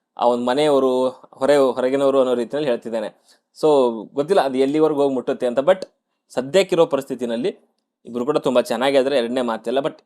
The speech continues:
in case ಇಬ್ಬರಲ್ಲಿ ಒಬ್ರು ಅಂತ ಬಂದಾಗ ಅಥವಾ ಅಪೋಸಿಟ್, ಅಪೋಸಿಟ್ ಅಲ್ಲಿ ಏನಾದ್ರು ಟಾಸ್ಕ್ ಅಂತ, ವಾದ ಪ್ರತಿವಾದ ಅಂತ ಬಂದ್ ನಿಂತಾಗ so ಯಾವ ರೀತಿಯಲ್ಲಿ ಇಬ್ರು ಕೂಡ ವಾದ ಮಾಡ್ಕೊಂತಾರೆ ಅನ್ನೋಂಥದ್ದು ನೋಡ್ಬೇಕು. But ಸದ್ಯಕ್ಕೆ ಇಲ್ಲಿವರೆಗೂ ಕೂಡ ಆ ಥರ ಆಗಿಲ್ಲ.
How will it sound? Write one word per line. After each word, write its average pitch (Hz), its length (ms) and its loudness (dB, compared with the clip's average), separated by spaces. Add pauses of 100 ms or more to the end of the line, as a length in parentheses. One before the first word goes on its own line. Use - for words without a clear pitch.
(140)
in 135 160 -8
case 185 300 0
ಇಬ್ಬರಲ್ಲಿ 170 400 2
ಒಬ್ರು 147 280 0
ಅಂತ 143 140 -2
ಬಂದಾಗ 120 340 -2
ಅಥವಾ 139 220 0
ಅಪೋಸಿಟ್, 151 380 -2
ಅಪೋಸಿಟ್ 143 380 -4
ಅಲ್ಲಿ 139 260 -4 (260)
ಏನಾದ್ರು 135 220 0
ಟಾಸ್ಕ್ 123 340 -2
ಅಂತ, 131 220 -2
ವಾದ 131 280 4
ಪ್ರತಿವಾದ 127 420 0
ಅಂತ 120 160 -2
ಬಂದ್ 113 180 -4
ನಿಂತಾಗ 110 320 -8 (420)
so 139 60 -4
ಯಾವ 151 180 4
ರೀತಿಯಲ್ಲಿ 156 360 -4
ಇಬ್ರು 135 200 -4
ಕೂಡ 135 140 -4
ವಾದ 117 260 0
ಮಾಡ್ಕೊಂತಾರೆ 117 640 -4
ಅನ್ನೋಂಥದ್ದು 117 420 -8
ನೋಡ್ಬೇಕು. 147 540 -2 (280)
But 113 120 -10
ಸದ್ಯಕ್ಕೆ 135 340 -4
ಇಲ್ಲಿವರೆಗೂ 147 260 0
ಕೂಡ 151 120 -2
ಆ 123 100 2
ಥರ 123 140 -4
ಆಗಿಲ್ಲ. 127 400 -2